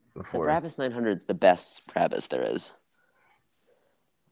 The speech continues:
Speaker 1: Eight, nine hundred horsepower and the E sixty-three A M G.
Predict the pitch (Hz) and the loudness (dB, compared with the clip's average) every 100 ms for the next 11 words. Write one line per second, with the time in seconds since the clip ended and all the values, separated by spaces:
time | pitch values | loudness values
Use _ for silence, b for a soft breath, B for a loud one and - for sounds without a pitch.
0 | _ _ _ _ _ _ _ _ _ _ | _ _ _ _ _ _ _ _ _ _
1 | _ _ _ _ _ _ _ _ 85 104 | _ _ _ _ _ _ _ _ 0 0
2 | - 101 101 104 113 98 101 104 101 85 | 0 0 2 2 2 0 0 0 0 -4
3 | 76 62 67 - - 50 64 71 60 73 | -4 -4 -6 -10 -8 -4 -2 -2 -6 -10
4 | 71 80 87 - 90 - 87 78 67 58 | -10 -10 -10 -6 -8 -8 -10 -10 -10 -12
5 | - 62 60 64 69 67 50 | -10 -8 -8 -8 -10 -10 -10